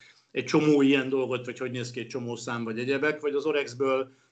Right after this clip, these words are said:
eh, mai napig úgy rá tudok nézni egy kőre nagyjából. Ha megmondják, hogy az mondjuk egy milyen brill, akkor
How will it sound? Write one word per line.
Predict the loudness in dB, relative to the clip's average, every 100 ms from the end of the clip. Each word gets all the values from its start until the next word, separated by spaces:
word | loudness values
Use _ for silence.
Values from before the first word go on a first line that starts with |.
| _
eh, | -8 -6 -4
mai | 0 0
napig | 0 -2 -6
úgy | -6 -10 -6
rá | -4 -2
tudok | -6 -6
nézni | -8 -6
egy | -8
kőre | -4 -2 -2
nagyjából. | -2 -2 0 -2 -2 -4
Ha | -4
megmondják, | -2 0 0 0 -2 -4
hogy | -6
az | -8
mondjuk | -8 -10 -10
egy | -8
milyen | -4 -4 -4
brill, | -6 -6
akkor | -6 -8 -14